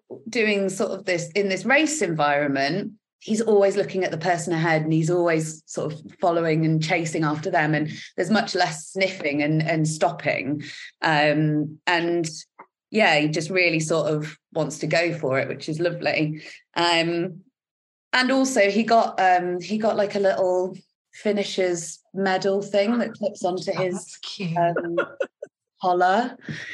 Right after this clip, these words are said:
Speaker 1: which is so cute. 'Cause I said to him, I said, "Oh, I'm really sorry, Ralphie, but I'm not getting a medal," 'cause they, they offer the teas, not trees option.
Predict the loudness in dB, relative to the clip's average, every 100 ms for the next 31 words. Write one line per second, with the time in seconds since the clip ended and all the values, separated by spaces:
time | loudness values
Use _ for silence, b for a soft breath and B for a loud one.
0 | B B -6 -6 -8 2 4 4 0 0
1 | 2 2 0 4 4 4 0 0 0 2
2 | 2 2 0 -2 2 2 2 2 0 -2
3 | 0 0 2 2 2 0 -2 0 0 0
4 | B B B _ -2 0 0 2 2 2
5 | 0 2 2 2 2 0 2 2 0 2
6 | 4 2 0 0 2 2 0 -4 -6 -2
7 | -2 -2 -2 -2 -6 -6 -2 0 0 -2
8 | -4 -6 -2 0 0